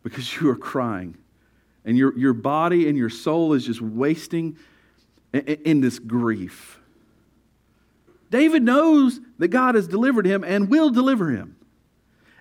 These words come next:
And yet, David is honest with us.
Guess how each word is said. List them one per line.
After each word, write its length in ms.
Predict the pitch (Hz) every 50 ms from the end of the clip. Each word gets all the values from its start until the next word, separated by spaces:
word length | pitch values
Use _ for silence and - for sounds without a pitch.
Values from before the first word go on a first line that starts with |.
| _ -
And 240 | 165 185 190 190 190
yet, 540 | 214 254 269 262 247 220 208 - - 147
David 340 | 156 202 220 254 240 254 233
is 120 | 233 220 214
honest 480 | 196 220 262 294 294 269 233 - -
with 160 | 180 156 139
us. 480 | 135 127 123 127 143 - - - -